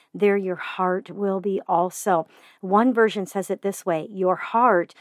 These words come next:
will always be where your treasure is." Well, of course our heart is in heaven because one of our greatest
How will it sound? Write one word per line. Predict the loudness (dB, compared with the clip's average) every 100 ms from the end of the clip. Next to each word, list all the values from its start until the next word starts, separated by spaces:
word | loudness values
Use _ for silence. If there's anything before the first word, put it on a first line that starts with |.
| _ -6
will | -6 -4
always | -2 2 2 2 -4 -6
be | -2 0 0 -4
where | -6 -4 -2 -4
your | -6 -8
treasure | -10 -8 -6 -6 -6 -6
is." | -4 -6 -6 -14 -20 _ 0
Well, | 2 2 -2
of | -8 -8
course | -10 -2 0 0
our | 0 0
heart | 0 -2 -2
is | -2
in | -4
heaven | -6 -6 -6 -4
because | -6 -6 -8
one | -6 -6 -4
of | -4
our | -4
greatest | -4 -6 -2 -2 -4 -8